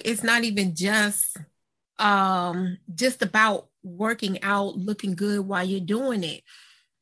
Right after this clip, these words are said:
Um, because we come from the same family,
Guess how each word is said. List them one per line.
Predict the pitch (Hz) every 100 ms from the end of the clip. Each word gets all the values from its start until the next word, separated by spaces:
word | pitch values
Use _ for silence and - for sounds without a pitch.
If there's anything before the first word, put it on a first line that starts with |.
| _ -
Um, | 214 196 190 185 185 185 175 _ -
because | 175 220 277 254 202
we | 277
come | - 262
from | 233 208
the | 202
same | - 208 196
family, | 190 208 285 233 185 185